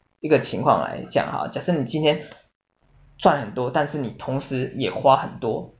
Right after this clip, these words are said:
的时候，那你觉得这样还算有钱人吗？对啊，所以这个蛮值得去思考的一，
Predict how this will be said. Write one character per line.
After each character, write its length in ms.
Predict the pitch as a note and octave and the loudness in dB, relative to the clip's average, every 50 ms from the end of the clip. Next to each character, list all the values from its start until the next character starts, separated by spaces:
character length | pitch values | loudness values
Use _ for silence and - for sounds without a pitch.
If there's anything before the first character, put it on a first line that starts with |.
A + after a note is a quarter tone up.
| _ _ _ | _ _ _
的 100 | - C3 | -12 -12
时 160 | C3+ - - - | -10 -10 -4 0
候， 320 | - A#2 - - - - | 2 2 2 0 -2 -4
那 120 | - F#3 D#3+ | -2 -2 -2
你 80 | B2 | 0
觉 140 | C3 C3+ C#3+ | 2 2 2
得 120 | C3 A2+ - | 2 2 0
这 240 | - - F3+ E3 | 0 2 4 4
样 240 | D#3+ D#3+ C#3 A#2+ - - | 4 4 2 0 -2 -4
还 160 | - - A2+ | -4 -4 -2
算 380 | - - D3 A#2+ G#2 F2+ - - - | 0 2 2 2 0 -2 -8 -6 -4
有 120 | A#2+ A2+ | -4 -2
钱 240 | F#2+ - A#2 G2 G2 | -2 -2 -4 -2 0
人 160 | B2 G2 - | 0 0 0
吗？ 280 | C2+ B1+ - - - - _ _ _ _ _ _ | -2 -8 -10 -10 -12 -18 _ _ _ _ _ _
对 80 | - B2 | 0 2
啊， 80 | - - - - - _ _ _ _ - - | 2 0 -6 -14 -20 _ _ _ _ -10 0
所 120 | - D#3+ D3 | 2 4 8
以 40 | |
这 80 | C#3+ D3+ | 8 10
个 100 | D3 C#3+ | 8 8
蛮 240 | C3+ B2+ B2+ B2+ C3+ | 8 6 4 2 2
值 160 | - - C#3 | 0 2 4
得 140 | C#3 B2+ B2 | 6 6 6
去 380 | B2 - C#3+ C3+ B2+ B2+ C#3 | 4 2 2 2 2 2 0
思 260 | C3+ - - - C#3 C#3 | -2 -6 -6 -4 -4 0
考 200 | - - G2 F#2 | 2 2 2 2
的 120 | G#2 G2+ | 2 0
一， 180 | G2 D#2 - | -2 -4 -6